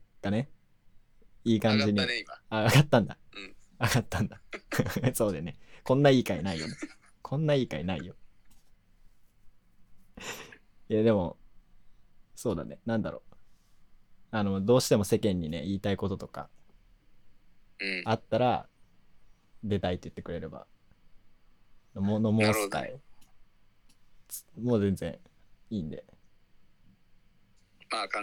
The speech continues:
Speaker 2: えとくわ。
Speaker 1: はい。まあ、そういう時あったら、お声掛けください。
Speaker 2: どうもどうも。
Speaker 1: はい。じゃあ、別れの挨拶をお願いします。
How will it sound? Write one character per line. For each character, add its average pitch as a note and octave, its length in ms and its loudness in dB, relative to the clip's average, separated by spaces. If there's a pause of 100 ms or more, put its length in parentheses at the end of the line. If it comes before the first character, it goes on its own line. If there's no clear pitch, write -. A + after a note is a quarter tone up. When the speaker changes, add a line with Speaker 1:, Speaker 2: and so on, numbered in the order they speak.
Speaker 2:
え A2 60 -2
と G#2 120 -10
く - 100 -12
わ。 - 120 -12 (220)
Speaker 1:
は F2 200 -4
い。 - 120 -10 (160)
ま A2+ 80 -2
あ、 - 40 0
そ C#3 100 -2
う - 20 2
い - 20 0
う - 20 -10
時 A#2+ 220 0
あ F2+ 40 0
っ - 80 -8
た - 100 -8
ら、 - 160 -10 (300)
お G2+ 80 -6
声 F#2 140 -2
掛 F2+ 120 -2
け F2+ 100 -6
く - 120 -10
だ - 100 -8
さ - 160 -12
い。 - 100 -18 (1120)
Speaker 2:
ど - 120 0
う - 20 -2
も - 140 -16
ど - 120 -8
う - 40 -12
も。 - 180 -14 (540)
Speaker 1:
は G2+ 140 2
い。 F#2 140 -2 (160)
じ G2+ 100 -2
ゃ F#2 160 0
あ、 - 60 -12 (240)
別 G#2 260 0
れ G2+ 100 0
の G2 80 0
挨 F#2+ 60 -2
拶 F2+ 320 -8
を - 140 -14 (240)
お F#2 60 -6
願 F3 160 -4
い F3 40 -6
し - 80 -10
ま - 160 -12
す。 - 240 -12